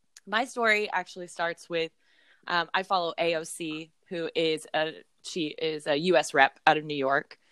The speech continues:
She actually has a very, very cool story about basically, like, running for office, and she had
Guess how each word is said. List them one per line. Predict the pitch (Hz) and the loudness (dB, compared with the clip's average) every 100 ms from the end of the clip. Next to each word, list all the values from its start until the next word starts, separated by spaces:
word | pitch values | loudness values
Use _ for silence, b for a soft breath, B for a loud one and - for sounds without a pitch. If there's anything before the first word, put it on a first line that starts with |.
| b b | b b
She | - 233 | 4 4
actually | 208 190 175 | 4 2 -4
has | 165 | -2
a | |
very, | 156 156 156 | -2 -2 -2
very | 156 151 147 | -4 -6 -6
cool | 151 | -10
story | 147 160 147 151 | -8 -4 -4 -2
about | 147 143 - | -2 -2 -2
basically, | 151 - - 143 | -8 -6 -8 -8
like, | 143 - _ _ _ _ - | -8 -16 _ _ _ _ 2
running | 170 156 151 147 147 151 _ _ | 6 6 6 0 -4 -10 _ _
for | 147 | 6
office, | 135 143 147 139 - - - | 6 6 0 -8 -10 -10 -6
and | 151 139 135 135 | -4 -4 -6 -8
she | - 151 151 | -4 -2 2
had | 151 139 | 2 0